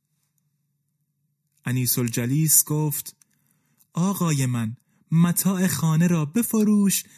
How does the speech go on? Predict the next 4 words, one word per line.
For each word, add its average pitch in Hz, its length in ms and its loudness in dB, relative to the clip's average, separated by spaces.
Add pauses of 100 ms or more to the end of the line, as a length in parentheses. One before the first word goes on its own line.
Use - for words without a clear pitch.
(160)
و 175 60 0
صرف 175 560 2
کن.» 120 300 -6 (3000)
نورالدین 190 720 4